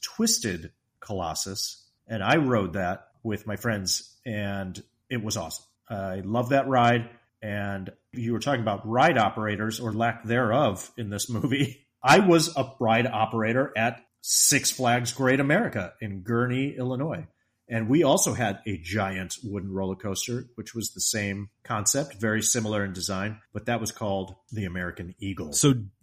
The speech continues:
Speaker 2: Daisy Mabel, Cousin Eddie's tongueless daughter, was played by director Harold Ramis's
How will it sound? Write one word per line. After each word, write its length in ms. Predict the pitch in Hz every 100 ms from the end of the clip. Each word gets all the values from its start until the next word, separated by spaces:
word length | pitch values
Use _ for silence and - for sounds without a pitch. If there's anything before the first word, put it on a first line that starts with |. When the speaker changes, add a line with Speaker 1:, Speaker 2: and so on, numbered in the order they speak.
| -
Speaker 2:
Daisy 540 | 139 165 214 170 202
Mabel, 600 | 156 170 220 123 98 143 - _ -
Cousin 360 | - 120 123
Eddie's 460 | 123 123 127 127 -
tongueless 680 | - - 123 135 135 131 - - 127
daughter, 520 | 117 113 131 175 196 _ -
was 120 | 165
played 280 | - 185 170
by 140 | 175
director 680 | 170 180 175 170 - 175 175 -
Harold 300 | 170 160 165
Ramis's 640 | - 165 160 - 165 143